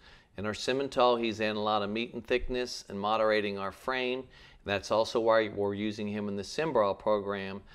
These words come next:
to moderate some of our cows, produce some exciting three-quarter, one-quarters. Our hopes are that this bull is homozygous polled and homozygous black. That D N A testing is currently being done. He's a result of an embryo transplant program, and we emphasize this cow family of the L seven zero zero four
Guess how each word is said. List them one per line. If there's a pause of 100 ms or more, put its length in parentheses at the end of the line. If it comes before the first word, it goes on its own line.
(240)
to
moderate
some
of
our
cows,
produce
some
exciting
three-quarter,
one-quarters. (420)
Our
hopes
are
that
this
bull
is
homozygous
polled
and
homozygous
black. (320)
That
D
N
A
testing
is
currently
being
done. (480)
He's
a
result
of
an
embryo
transplant
program,
and
we
emphasize
this
cow
family
of
the
L
seven
zero
zero
four